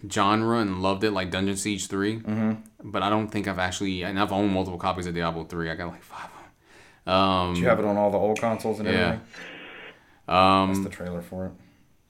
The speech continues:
Speaker 1: I don't know. I'm, I'm willing to try it. This, I, I know a lot of people give it shit because this one was a more colorful Diablo.
Speaker 2: Yeah.
Speaker 1: Yeah. It wasn't that
Speaker 2: Like the
Speaker 1: dark and
Speaker 2: Overwatch
Speaker 1: yeah.
Speaker 2: oranges and blues and greens and stuff.
Speaker 1: But I, I think they updated enough. A lot of people like this version, so they, they kinda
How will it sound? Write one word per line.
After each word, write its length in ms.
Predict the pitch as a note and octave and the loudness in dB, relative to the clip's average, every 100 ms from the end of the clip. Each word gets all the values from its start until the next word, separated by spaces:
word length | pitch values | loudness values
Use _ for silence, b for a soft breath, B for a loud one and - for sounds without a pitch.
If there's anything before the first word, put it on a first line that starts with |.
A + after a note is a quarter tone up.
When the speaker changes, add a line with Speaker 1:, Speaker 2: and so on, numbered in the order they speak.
| - _ _ _ - | -20 _ _ _ -8
Speaker 1:
I 100 | G#2 | -4
don't 120 | B2+ | -2
know. 100 | A2 | -2
I'm, 240 | E2 G2+ | -2 -6
I'm 180 | F#2+ F#2+ | -6 -4
willing 200 | F2 D#2+ | -4 -4
to 60 | D2 | -8
try 280 | D2+ D2+ D#2 | -8 -6 -8
it. 80 | - - | -12 -6
This, 200 | - - | -4 -2
I, 200 | B2+ G2 | -2 -4
I 160 | A2+ A2 | -4 -2
know 80 | A2+ | 2
a 20 | |
lot 100 | A2 G#2+ | 2 2
of 40 | |
people 140 | G2+ | 0
give 120 | G2 F2+ | 0 -2
it 40 | |
shit 280 | - G2+ F2 | -2 -2 -2
because 220 | E2+ F2+ | -6 -8
this 140 | F2+ G2 | -6 -4
one 140 | F2 | -4
was 100 | F2 | -4
a 60 | E2+ | -2
more 180 | E2+ D#2 | -4 -6
colorful 400 | - E2 E2 E2 | -8 -8 -8 -8
Diablo. 420 | E2 D#2+ E2+ D#2+ - - | -8 -8 -8 -12 -14 -6
Speaker 2:
Yeah. 200 | F#2 E2 | -4 -4
Speaker 1:
Yeah. 220 | E2 D#2+ - _ _ _ | -6 -8 -12 _ _ _
It 20 | G2 | -4
wasn't 220 | F#2 F#2+ | 0 0
that 160 | F2 | 2
Speaker 2:
Like 120 | B2 E2+ | 4 6
the 120 | F2+ | 6
Speaker 1:
dark 40 | |
and 100 | C3 | 6
Speaker 2:
Overwatch 440 | A#2+ G#2+ A2 G#2+ F#2 | 6 6 6 4 0
Speaker 1:
yeah. 200 | E2+ D#2 | -2 0
Speaker 2:
oranges 500 | A2+ A2+ A2 A2 G#2 | 0 2 0 -2 -2
and 140 | G2+ | -2
blues 300 | G2 G#2 G#2+ | -2 -2 -2
and 100 | G#2 | -4
greens 380 | F#2+ F#2+ G2 F#2+ | -2 -2 -2 -4
and 80 | F#2+ | -8
stuff. 400 | - G2 G2 - _ _ _ | -4 -4 -4 -8 _ _ _
Speaker 1:
But 100 | - | 6
I, 260 | D#3+ E3+ D#3 | 6 6 2
I 40 | |
think 160 | D3+ D#3+ | 4 8
they 60 | A#2+ | 8
updated 340 | G2 G#2 F#2+ | 8 6 6
enough. 280 | F#2 F#2 F#2 | 4 2 2
A 40 | |
lot 120 | F#2 F2+ | 2 2
of 60 | |
people 380 | F2 E2+ E2+ D2 | -2 -4 -4 -4
like 200 | F#2+ F#2+ | -2 -4
this 120 | F2+ E2+ | -4 -6
version, 460 | F2 E2+ E2+ E2+ - | -4 -4 -6 -12 -18
so 160 | - F#2 | -12 -8
they, 180 | F2+ F2 | -6 -6
they 140 | F2+ | -8
kinda 440 | F#2+ F#2 E2+ F2 | -10 -6 -6 -6